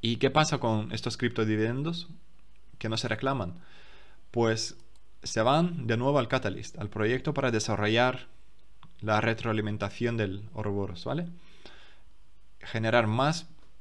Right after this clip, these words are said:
proyectos, financiarlos para que haya miles de personas trabajando, miles de desarrolladores en todo el mundo, en África, en Asia, y generando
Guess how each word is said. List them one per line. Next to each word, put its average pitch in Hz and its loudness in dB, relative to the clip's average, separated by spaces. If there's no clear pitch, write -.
proyectos, 120 2
financiarlos 127 2
para 110 -2
que 107 -4
haya 113 2
miles 120 -2
de 117 2
personas 113 -4
trabajando, 123 0
miles 113 0
de 110 4
desarrolladores 110 0
en 107 0
todo 117 2
el 110 2
mundo, 117 2
en 110 0
África, 117 0
en 113 0
Asia, 131 -4
y 135 2
generando 131 4